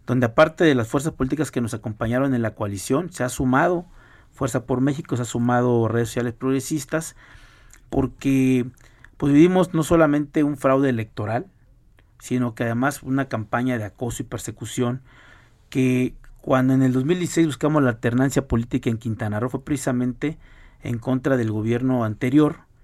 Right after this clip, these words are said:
que perseguía adversarios. Y hoy estamos viviendo nuevamente esta persecución.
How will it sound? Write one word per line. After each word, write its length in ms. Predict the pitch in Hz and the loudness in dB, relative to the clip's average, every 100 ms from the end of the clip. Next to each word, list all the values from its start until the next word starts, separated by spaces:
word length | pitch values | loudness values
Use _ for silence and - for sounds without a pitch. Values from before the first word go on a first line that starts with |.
| _ _ - | _ _ -14
que 100 | - | -12
perseguía 400 | 113 127 - 113 | -8 -6 -4 -4
adversarios. 640 | 117 110 104 101 95 95 - | -2 -4 -6 -8 -10 -8 -4
Y 20 | |
hoy 60 | 127 | -2
estamos 280 | 135 135 123 | 0 0 0
viviendo 460 | 113 120 123 135 147 | 0 0 0 -2 -2
nuevamente 500 | 117 117 113 113 120 | -4 -2 -4 -6 -8
esta 180 | - | -10
persecución. 520 | - - - 104 98 | -12 -12 -14 -14 -14